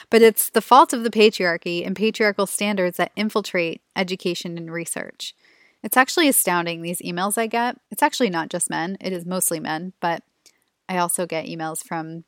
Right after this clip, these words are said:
women who say the patriarchy isn't real. And it always happens to be before ten o'clock in the morning. So wherever they are,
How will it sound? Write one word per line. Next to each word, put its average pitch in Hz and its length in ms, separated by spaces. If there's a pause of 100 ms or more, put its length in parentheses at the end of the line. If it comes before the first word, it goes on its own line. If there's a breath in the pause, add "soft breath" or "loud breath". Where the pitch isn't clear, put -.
women 180 320
who 175 100
say 180 200
the 175 100
patriarchy 165 800
isn't 175 220
real. 156 260 (100)
And 247 120
it - 120
always 294 300
happens 247 480
to - 80
be 175 300
before 175 440
ten 180 220
o'clock 175 280
in 185 60
the 175 80
morning. 165 460
So 170 360 (220 loud breath)
wherever 254 420
they 262 180
are, 185 340